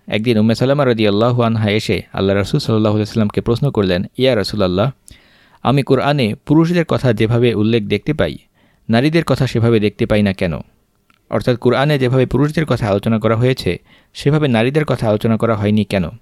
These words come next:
উম্মে সালামা রাদিয়াল্লাহু আনহা তিনি আল্লাহ রাসূলকে এই প্রশ্ন করেন। এরপর উম্মে সালামা রাদিয়াল্লাহু আনহা বলেন, একদিন আমি মিম্বারের কাছে আল্লাহ রাসূল সাল্লাল্লাহু আলাইহি সাল্লামের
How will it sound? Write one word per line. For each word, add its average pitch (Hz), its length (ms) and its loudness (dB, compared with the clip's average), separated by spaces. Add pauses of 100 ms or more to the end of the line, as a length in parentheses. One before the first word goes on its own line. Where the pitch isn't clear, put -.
(1040)
উম্মে 165 180 2
সালামা 165 280 2
রাদিয়াল্লাহু 131 560 2
আনহা 151 220 2
তিনি 117 280 2
আল্লাহ 104 200 2
রাসূলকে 139 400 0
এই 104 180 2
প্রশ্ন 107 340 0
করেন। 82 280 -2 (1000)
এরপর 160 280 2
উম্মে 131 160 0
সালামা 151 280 0
রাদিয়াল্লাহু 123 580 2
আনহা 117 180 2
বলেন, 110 300 0 (680)
একদিন 147 320 0
আমি 139 180 0
মিম্বারের 131 400 2
কাছে 110 420 -2
আল্লাহ 113 220 0
রাসূল 113 220 -2
সাল্লাল্লাহু 120 340 0
আলাইহি 120 200 0
সাল্লামের 123 460 0